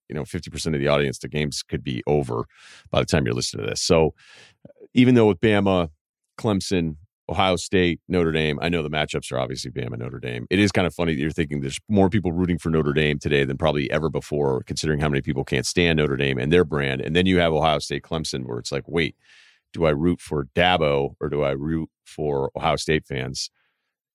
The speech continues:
Although Clemson fans admit, release the drafts aimed at me from the title game last year, because I know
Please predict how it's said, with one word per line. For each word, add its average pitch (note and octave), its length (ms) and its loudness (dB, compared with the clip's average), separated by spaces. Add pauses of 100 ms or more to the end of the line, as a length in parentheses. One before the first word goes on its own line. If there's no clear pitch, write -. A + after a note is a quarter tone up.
(120)
Although F#2+ 260 4
Clemson A2 400 0
fans D#2+ 280 0
admit, F#2 400 0 (520)
release B2+ 420 4
the D3+ 120 2
drafts F2+ 680 0 (480)
aimed F#2+ 240 0
at E2 120 -2
me D#2+ 360 -2 (580)
from C2+ 500 -4 (320)
the - 60 -6
title E2 260 2
game C#2 200 -4
last B1 300 -6
year, - 180 -12 (140)
because C#2 240 -14
I B1+ 80 -10
know C#2+ 360 -6